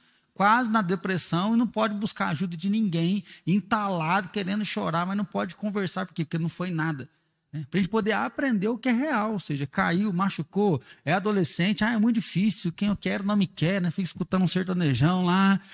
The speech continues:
e aí chora, é difícil sim, é complicado até se acertar, até a gente se organizar, e a gente pode então viver essa nossa dor, viver a dificuldade,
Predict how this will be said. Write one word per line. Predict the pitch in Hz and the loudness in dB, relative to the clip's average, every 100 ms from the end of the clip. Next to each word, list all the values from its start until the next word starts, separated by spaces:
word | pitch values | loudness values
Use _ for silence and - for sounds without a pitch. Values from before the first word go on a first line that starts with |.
| - | 0
e | 156 | 4
aí | 180 202 | 4 4
chora, | - 185 233 - | 2 2 2 -2
é | 196 | -2
difícil | 214 226 185 202 247 | 0 0 0 0 -2
sim, | - - - 220 233 - _ _ _ _ - | -4 -4 -2 -2 -4 -8 _ _ _ _ -4
é | |
complicado | 123 185 196 240 - 180 208 214 | -2 -2 0 -2 0 0 0 -2
até | 175 - 208 | -4 -2 -2
se | - | -2
acertar, | 214 - 190 165 - 175 | -4 -2 -2 -2 -2 -2
até | 180 - | -2 -4
a | 185 | -2
gente | 202 - | -2 -4
se | 185 | -4
organizar, | 170 160 151 127 123 123 127 _ | -4 -2 -2 0 0 -2 -4 _
e | - | -2
a | 135 | 2
gente | 156 - | 2 -2
pode | 160 170 | -4 -4
então | 151 190 | -2 -2
viver | 170 240 294 202 151 196 269 | 2 2 2 2 2 2 2
essa | 240 226 - 190 | 0 -2 -4 -4
nossa | 180 170 151 | -4 -4 -4
dor, | 123 151 | -2 0
viver | 147 240 170 | 2 0 0
a | 185 | -2
dificuldade, | 180 - 208 220 165 151 147 | -4 -8 -8 -6 -4 -4 -4